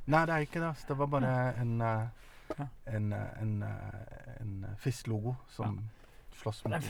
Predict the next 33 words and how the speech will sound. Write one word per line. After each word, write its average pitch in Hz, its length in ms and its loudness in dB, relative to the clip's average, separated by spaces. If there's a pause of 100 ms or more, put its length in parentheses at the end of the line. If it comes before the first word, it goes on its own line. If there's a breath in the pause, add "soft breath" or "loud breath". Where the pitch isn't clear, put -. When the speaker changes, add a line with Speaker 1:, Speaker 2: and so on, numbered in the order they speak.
(140)
Speaker 2:
funka 247 200 8
Speaker 1:
slår 143 160 4
tilbake, 110 400 2
da. - 80 6
Speaker 2:
utrolig 175 380 10
bra 160 160 4
på 202 100 2
forsida 170 400 2
av 127 420 2
Audien. 143 360 6
Og 165 260 4
de, 151 60 6
de 123 80 4
fi-, 147 140 4
Speaker 1:
Ja. 135 100 -2
Speaker 2:
fire 151 380 8
Speaker 1:
Ikke 131 260 2
sant? 185 260 2
Så - 120 8
veldig 143 180 8
Speaker 2:
chunkene 151 220 10
Speaker 1:
fint. 131 60 10
Speaker 2:
matcher - 360 6
de 147 80 10
fire 135 260 6
ringene 117 520 6
også, 113 360 0
for 113 100 -2
så 123 200 0
vidt, 123 160 0
for - 140 0
å 120 80 6
liksom 117 280 2